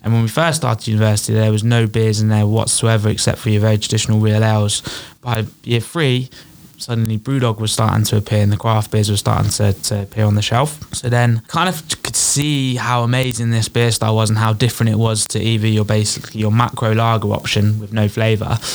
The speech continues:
or the traditional warm real ale. And this is just, so we got, we started homebrewing in the February of final year, and then, and then we graduated.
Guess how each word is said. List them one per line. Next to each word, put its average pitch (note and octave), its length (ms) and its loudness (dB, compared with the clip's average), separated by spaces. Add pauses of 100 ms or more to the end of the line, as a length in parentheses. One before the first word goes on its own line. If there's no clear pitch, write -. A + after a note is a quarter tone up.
(300)
or G#2 180 0
the G#2 100 2
traditional G#2+ 640 0
warm G#2+ 480 0
real A2 240 0
ale. C#3 300 0 (400)
And A#2+ 120 0
this D3+ 200 2
is B2 80 -2
just, - 340 0 (240)
so C3 160 -2
we E3+ 140 0
got, D3+ 340 -4
we D3 100 2
started B2 260 2
homebrewing B2 720 2
in A#2 140 -4
the A2 60 -4
February A2+ 380 0
of G#2+ 100 0
final A2 340 2
year, G#2+ 160 2
and G#2 140 2
then, G#2 280 2 (240)
and A2 120 0
then G#2+ 80 2
we G#2 80 0
graduated. G#2+ 760 0